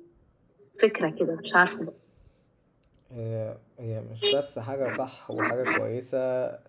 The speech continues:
Speaker 2: هي أصبحت ضرورة، يعني هي هتبقى حاجة رائعة لو، لو في ميجر فعلا لحاجة زي كده، بس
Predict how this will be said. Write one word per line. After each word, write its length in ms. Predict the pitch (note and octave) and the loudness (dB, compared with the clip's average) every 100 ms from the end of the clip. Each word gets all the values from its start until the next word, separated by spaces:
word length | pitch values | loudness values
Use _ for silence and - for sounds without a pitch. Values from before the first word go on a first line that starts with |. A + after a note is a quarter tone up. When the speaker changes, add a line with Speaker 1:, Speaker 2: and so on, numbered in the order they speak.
| - - | -20 -8
Speaker 2:
هي 160 | A#2 | -6
أصبحت 480 | A2+ A#2 A#2+ C3 C#3 | -4 -6 -4 -2 -2
ضرورة، 540 | C3+ B2+ C#3 C3+ - - | -2 -2 0 -2 -2 -8
يعني 320 | - B2 A#2+ - _ _ _ - | -12 -14 -16 -18 _ _ _ -10
هي 80 | |
هتبقى 200 | A2+ - A#2 | -8 -6 -4
حاجة 180 | C3 | 0
رائعة 540 | C3+ B2 D3+ D3 E3+ - _ _ _ _ _ - - | 4 4 2 0 -2 -8 _ _ _ _ _ -20 -12
لو، 260 | A2+ A2+ A2+ A2+ - - | -4 -2 -4 -6 -18 -12
لو 220 | A2+ G2+ | -8 -8
في 260 | G2+ C3 C3+ | -6 -2 0
ميجر 320 | C3 C3+ C3 | 0 2 2
فعلا 480 | A2+ C#3 C#3+ D3+ D#3+ | 2 0 0 0 -6
لحاجة 320 | A#2+ B2+ C3+ | -8 -2 0
زي 200 | B2+ B2+ | 0 -2
كده، 280 | A#2 A#2+ - - - - - - | -2 -4 -4 -12 -20 -20 -20 -12
بس 260 | - - | -12 -12